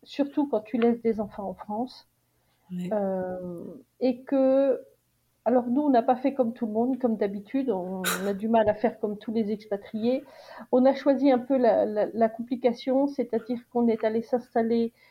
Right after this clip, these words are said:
Speaker 1: dans une ville où il y a quasiment pas d'expatriés. Euh, on était loin de tous les autres. Euh,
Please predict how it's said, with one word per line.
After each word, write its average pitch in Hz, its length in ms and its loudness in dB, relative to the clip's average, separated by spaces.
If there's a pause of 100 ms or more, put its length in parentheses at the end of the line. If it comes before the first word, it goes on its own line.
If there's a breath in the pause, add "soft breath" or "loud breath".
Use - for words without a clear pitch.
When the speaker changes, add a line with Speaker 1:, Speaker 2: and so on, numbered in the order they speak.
(320 soft breath)
Speaker 1:
dans 247 200 0
une 254 220 6
ville 233 420 2 (260)
où 240 80 2
il 233 60 0
y 233 60 4
a 214 40 2
quasiment 233 480 2
pas 226 140 2
d'expatriés. 220 840 -2 (640 loud breath)
Euh, 202 720 -2 (540)
on 226 160 2
était 247 240 0
loin 247 480 4
de 196 160 -8
tous - 200 -10
les 233 220 0
autres. 254 460 0 (320)
Euh, 208 560 -2